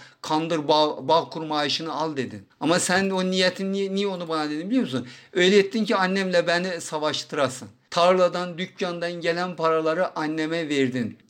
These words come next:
Ben dokunmadım. Kendi maaşımla hem kendi geçimimi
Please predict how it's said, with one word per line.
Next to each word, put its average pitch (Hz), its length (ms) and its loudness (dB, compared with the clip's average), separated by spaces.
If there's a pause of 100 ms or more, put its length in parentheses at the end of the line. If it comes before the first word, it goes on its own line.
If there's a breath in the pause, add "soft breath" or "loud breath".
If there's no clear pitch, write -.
Ben 156 340 0 (120)
dokunmadım. 127 680 -4 (380 soft breath)
Kendi 160 360 -2
maaşımla 160 600 0
hem 160 220 -8
kendi 151 360 -12
geçimimi 151 560 -6